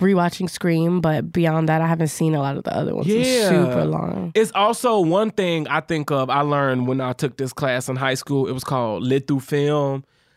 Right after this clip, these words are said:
Speaker 2: And, I mean, I guess it would still apply. It was called, like, Sins of the Father. And that's, like, you know, things you do f-, affecting your children. And, like,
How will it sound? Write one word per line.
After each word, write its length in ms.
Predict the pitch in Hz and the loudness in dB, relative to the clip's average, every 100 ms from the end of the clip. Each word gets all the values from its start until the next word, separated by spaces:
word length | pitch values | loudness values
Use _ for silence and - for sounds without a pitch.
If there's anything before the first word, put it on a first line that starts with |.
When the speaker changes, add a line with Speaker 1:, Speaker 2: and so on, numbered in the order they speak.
| _ - | _ -2
Speaker 2:
And, 300 | 147 135 - - | 0 0 -4 0
I 40 | |
mean, 320 | 175 160 143 135 | 2 2 0 0
I 60 | 147 | -2
guess 240 | 147 147 | 0 -2
it 60 | 139 | -4
would 80 | 127 | -6
still 200 | 139 123 | -6 -6
apply. 340 | 123 151 139 | -4 0 0
It 80 | 131 | 0
was 100 | 131 | -4
called, 220 | - 131 | -2 -2
like, 160 | 123 117 | -2 -8
Sins 440 | - 147 143 147 | -8 -2 0 0
of 140 | 131 120 | -2 -4
the 100 | 120 | -6
Father. 760 | - 131 135 143 151 156 160 - - _ | -2 -2 0 0 0 0 -2 -6 -16 _
And 140 | 131 | -4
that's, 180 | 139 - | -2 0
like, 220 | 131 117 - _ _ _ - | -2 -2 -6 _ _ _ -8
you 80 | 135 | -4
know, 380 | 135 123 104 65 - | -2 0 -2 -4 -2
things 260 | 139 135 | -2 0
you 120 | 131 | -2
do 300 | 131 131 131 | 0 0 0
f-, 140 | 123 - | -2 -6
affecting 340 | 127 - 131 135 | -8 -4 -4 -2
your 120 | 123 | -4
children. 440 | - 143 131 135 | -2 0 0 -2
And, 140 | 131 131 | -2 0
like, 260 | 123 117 | 0 -2